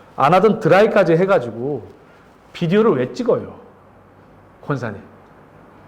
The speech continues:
못 오는 사람이나 어려운 사람들이나 무슨 이유가 있는 사람들한테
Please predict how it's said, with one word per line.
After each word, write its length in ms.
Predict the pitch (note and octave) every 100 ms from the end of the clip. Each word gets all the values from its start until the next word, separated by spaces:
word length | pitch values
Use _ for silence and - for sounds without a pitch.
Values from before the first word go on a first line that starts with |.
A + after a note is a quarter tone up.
| - - - - - - - - - - - -
못 360 | D3+ E3 A3+ B3
오는 180 | C4 A#3
사람이나 480 | A3+ A3 G#3 G#3
어려운 460 | F#3 D#3+ A3 A#3 A#3
사람들이나 540 | G#3 G3+ G3 F#3+ F#3
무슨 500 | F3+ A#3 C4+ C4 A3
이유가 280 | A3 C4 B3+
있는 140 | A#3 A3
사람들한테 840 | G#3 G#3 F#3 F3+ A3 F#3+ A2+